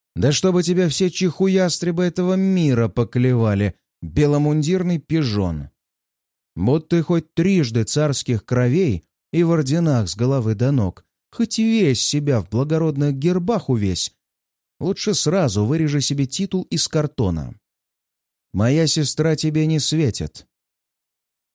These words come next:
«Покерные трюки, говорите?» Поднимаю бровь с едва заметной иронией. «Вы ошибаетесь, ваше высочество.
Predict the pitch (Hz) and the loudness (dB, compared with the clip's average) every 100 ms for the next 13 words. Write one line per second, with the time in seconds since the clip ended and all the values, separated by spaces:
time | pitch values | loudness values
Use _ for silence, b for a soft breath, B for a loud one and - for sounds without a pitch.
0 | _ _ - 117 - 117 107 107 104 98 | _ _ -2 -2 2 2 2 2 2 0
1 | 98 - 131 143 220 - 92 80 101 95 | -2 -2 0 2 0 -4 -6 -2 0 0
2 | 85 76 - 78 - - _ _ _ _ | -2 -6 -8 -8 -10 -16 _ _ _ _
3 | _ _ _ _ - 113 117 147 196 175 | _ _ _ _ -4 0 2 2 2 2
4 | 135 127 147 - _ _ - 151 147 131 | 2 2 -2 -12 _ _ -6 -2 2 2
5 | 131 147 135 110 127 123 - 123 101 90 | 2 0 0 0 0 -2 0 0 0 0
6 | 80 78 - - _ _ _ _ - 113 | -2 -6 -10 -14 _ _ _ _ -6 0
7 | 127 131 127 131 - 131 127 139 104 82 | 2 2 0 -2 -2 -4 0 0 0 -2
8 | - 80 90 87 - 87 82 87 - - | -6 -8 -4 -4 -4 -4 -4 -6 -6 -10
9 | - 87 | -6 -6